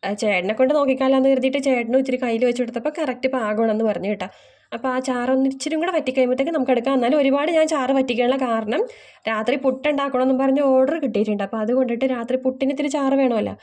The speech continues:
അപ്പൊ അതുകൊണ്ട് ഞാൻ ചിക്കൻ കറിക്ക് ഒരു ഇച്ചിരി ചാറ് വെച്ചിട്ടാണ് എടുത്തേക്കണത്.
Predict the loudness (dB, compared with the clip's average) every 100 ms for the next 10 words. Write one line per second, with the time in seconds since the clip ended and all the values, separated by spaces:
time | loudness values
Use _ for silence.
0 | -20 _ -12 -4 -2 2 2 2 0 -2
1 | -2 0 0 0 -2 -2 -4 -4 -2 -2
2 | -2 -2 -2 -4 -2 -4 -4 -6 -6 -8